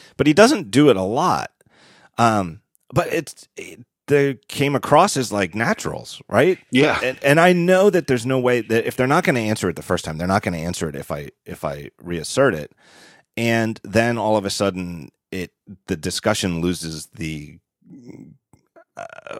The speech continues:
Speaker 1: the flow.
Speaker 2: Yeah. Well, I, I think that you got a lot of great information. I think that you asked, uh, I, I mean, I texted you, uh, uh, when I listened to it last week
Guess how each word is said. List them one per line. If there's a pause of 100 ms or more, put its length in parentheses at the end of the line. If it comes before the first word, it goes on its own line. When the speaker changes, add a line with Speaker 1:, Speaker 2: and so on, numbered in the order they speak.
Speaker 1:
the
flow. (260)
Speaker 2:
Yeah. (1500)
Well,
I,
I
think
that
you
got
a
lot
of
great
information.
I
think
that
you
asked, (540)
uh,
I,
I
mean, (1400)
I
texted
you, (920)
uh, (320)
uh,
when
I
listened
to
it
last
week